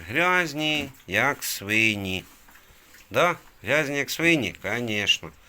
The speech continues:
Ми тут все вберемо, почистимо, і буде у вас тут тільки спальне приміщення. О, як гровер. Добрий гровер? Конечно, добрий. Тут буде чисто спальне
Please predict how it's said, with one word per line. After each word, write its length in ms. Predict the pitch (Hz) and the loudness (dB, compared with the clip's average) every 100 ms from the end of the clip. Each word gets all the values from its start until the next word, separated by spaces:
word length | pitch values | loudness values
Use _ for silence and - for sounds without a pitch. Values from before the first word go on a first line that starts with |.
| - - - - - - - - | -20 -20 -20 -20 -20 -20 -20 -10
Ми 160 | 104 104 | -6 -6
тут 220 | 107 104 | -4 0
все 280 | 98 - 104 | 0 2 0
вберемо, 500 | 92 92 120 143 117 - - | 0 2 4 4 0 -12 -12
почистимо, 640 | 92 92 139 131 - 87 80 - 87 - - - | -6 -2 0 -2 -4 -8 -10 -16 -18 -14 -14 -12
і 80 | 92 | -10
буде 280 | 123 113 | -6 -2
у 60 | 104 | 0
вас 160 | 95 - | 0 -2
тут 300 | 101 - - | -10 -12 -4
тільки 420 | 139 120 - 113 - - 90 - - - - - - | -2 -2 -2 -4 -4 -20 -20 -18 -10 -10 -10 -14 -14
спальне 500 | - - 123 127 120 | -10 2 4 4 2
приміщення. 840 | 107 101 107 104 101 - - 82 80 - - - - - - - - - | 0 0 0 0 2 2 2 -4 -8 -12 -18 -20 -20 -18 -18 -20 -12 0
О, 140 | 120 - - | 0 0 -6
як 160 | 87 85 | -10 -8
гровер. 520 | 78 98 98 82 82 - - - - | -8 -6 -4 -2 -4 -8 -20 -20 -16
Добрий 420 | 90 135 165 147 | 0 2 4 2
гровер? 400 | 101 98 80 67 90 | 2 0 -2 -6 -6
Конечно, 720 | 92 117 95 95 - 98 90 | -2 -2 -2 -4 -6 -6 -8
добрий. 340 | 92 82 78 71 67 - - 90 - - - 92 87 95 - - - - - - | -6 -6 -6 -10 -12 -20 -20 -20 -20 -20 -20 -16 -14 -14 -16 -16 -18 -16 -16 -8
Тут 120 | 113 | -8
буде 320 | 107 110 104 | -6 -2 -2
чисто 380 | - 110 101 98 | 0 -2 -2 -6
спальне 480 | 92 - 98 85 85 | -8 0 0 2 -4